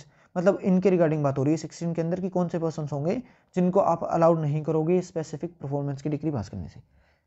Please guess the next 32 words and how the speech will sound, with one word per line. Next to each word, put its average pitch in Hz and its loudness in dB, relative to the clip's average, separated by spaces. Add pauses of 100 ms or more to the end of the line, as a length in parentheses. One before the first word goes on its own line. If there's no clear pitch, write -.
(1200)
बोलता 202 6
है 220 2
specific 233 2
performance 226 4
of 220 4
a 220 2
contract 185 2
cannot 190 2
be 208 2 (120)
enforced 190 2
in 180 2
favor 175 2
of 160 0
a - -
person, 139 -2
किसी 170 -2
ऐसे 180 2
पर्सन 185 0
के 196 2
फेवर 190 4
में 139 0 (260)
स्पेसिफिक 185 0
परफॉर्मेंस 180 2
की - -2
डिग्री 170 0
को 165 0
पास 160 -4
नहीं 160 0
करा 160 2
जाएगा। 139 0 (320)
फर्स्ट 202 0
आपका 185 4